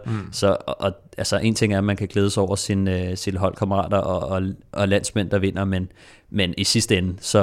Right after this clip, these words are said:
Speaker 2: øh, så
Speaker 1: Ja.
Speaker 2: sidder du med dig selv.
Speaker 1: <laughs> Det gør
Speaker 2: Og,
Speaker 1: du.
Speaker 2: øh, øh, der er ingen, der er så glade for, for en holdkammerat sejr, som,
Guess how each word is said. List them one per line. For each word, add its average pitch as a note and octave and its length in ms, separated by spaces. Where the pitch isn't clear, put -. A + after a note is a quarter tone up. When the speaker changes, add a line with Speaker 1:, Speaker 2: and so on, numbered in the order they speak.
Speaker 2:
øh, F#2+ 80
så F#2 80
Speaker 1:
Ja. F#2 100
Speaker 2:
sidder G#2+ 360
du G2+ 60
med G#2 100
dig G2 80
selv. G#2 240
Speaker 1:
<laughs> - 60
Det B2+ 100
gør A2 60
Speaker 2:
Og, F#2+ 160
Speaker 1:
du. F#2+ 80
Speaker 2:
øh, F#2+ 60
øh, G#2 300
der G#2+ 60
er G#2 60
ingen, A#2 280
der A#2 120
er G2 140
så A2 160
glade G2+ 280
for, G#2 200
for G2+ 140
en F#2+ 80
holdkammerat G2 440
sejr, G2 240
som, A2+ 200